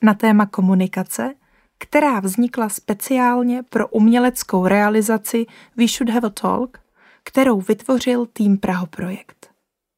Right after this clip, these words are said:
V jednotlivých podcastech se na téma komunikace podíváme z několika úhlů pohledu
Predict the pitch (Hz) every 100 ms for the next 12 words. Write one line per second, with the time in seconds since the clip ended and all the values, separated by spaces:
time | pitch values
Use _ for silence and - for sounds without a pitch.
0 | _ _ _ _ _ _ _ _ _ 214
1 | 233 285 302 302 285 - 214 208 - 226
2 | 240 - 165 - - - - 226 214 254
3 | 262 254 - 202 202 208 202 214 208 -
4 | 247 - 247 208 240 240 233 196 175 185
5 | 202 - 247 247 247 233 220 202 208 196
6 | - 196 202 202 190